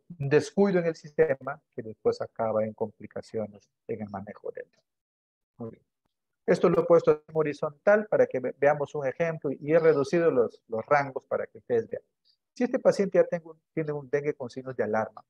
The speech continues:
es decir, cuarto día, está vomitando, tuvo fiebre, o sea, me está cantando un dengue, yo lo catalogo como un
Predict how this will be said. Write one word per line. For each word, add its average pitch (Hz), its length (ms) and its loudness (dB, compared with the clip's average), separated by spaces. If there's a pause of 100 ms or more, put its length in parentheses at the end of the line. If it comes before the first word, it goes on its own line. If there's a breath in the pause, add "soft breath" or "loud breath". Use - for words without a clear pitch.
(160)
es 120 100 -6
decir, 107 400 -8
cuarto 110 380 0
día, 139 340 -2
está - 160 -6
vomitando, 123 920 -4 (280)
tuvo 110 220 0
fiebre, 156 460 4
o - 20 2
sea, 131 160 2
me 123 100 -4
está 131 140 -2
cantando 139 680 -2
un 135 80 -8
dengue, 180 260 -2
yo 196 80 0
lo 196 100 -2
catalogo 143 720 2
como 123 220 -10
un 131 100 -20